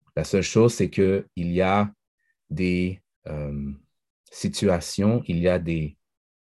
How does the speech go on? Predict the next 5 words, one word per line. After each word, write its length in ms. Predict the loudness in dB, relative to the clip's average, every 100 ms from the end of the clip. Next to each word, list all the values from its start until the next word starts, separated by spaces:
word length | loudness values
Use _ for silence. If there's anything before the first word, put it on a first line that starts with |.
| _ _
leçons 680 | 4 8 8 6 2 2 2 -4 _ _
qu'il 200 | -6 -2
est 100 | -2
important 580 | -2 -4 -6 -4 -4 -4 -6
d'apprendre 760 | -6 -6 -6 -2 -2 -2